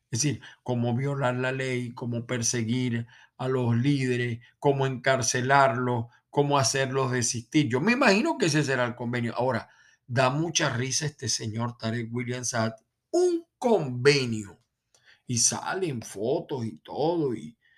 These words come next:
No, no, no. Es que vu-, vuelvo y repito, yo, yo no sé si, eh, reírme o, o arrecharme. No sé qué, cuál de las dos cosas, eh, sea peor con, con, con, con todo. Y pues,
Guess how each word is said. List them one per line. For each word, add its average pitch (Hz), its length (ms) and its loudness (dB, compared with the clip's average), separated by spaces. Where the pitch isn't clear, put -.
No, 139 160 2
no, 120 180 0
no. 101 200 -6
Es 113 100 -12
que - 400 -2
vu-, 131 260 -6
vuelvo 143 280 0
y - 20 2
repito, 117 540 -4
yo, 113 320 -6
yo 123 160 -4
no 135 120 -6
sé 120 260 -4
si, 113 420 -4
eh, 113 120 -8
reírme 131 800 2
o, 127 120 0
o 117 180 0
arrecharme. 101 640 -4
No 120 140 -6
sé 131 240 -4
qué, 135 320 -4
cuál 127 200 2
de 131 120 -2
las 113 160 -2
dos 110 200 -2
cosas, 117 500 -4
eh, - 280 -10
sea 120 380 0
peor 92 420 -6
con, 107 460 -6
con, 95 480 -12
con, 113 400 -4
con 117 240 -4
todo. 165 260 10
Y 127 120 0
pues, 117 200 -4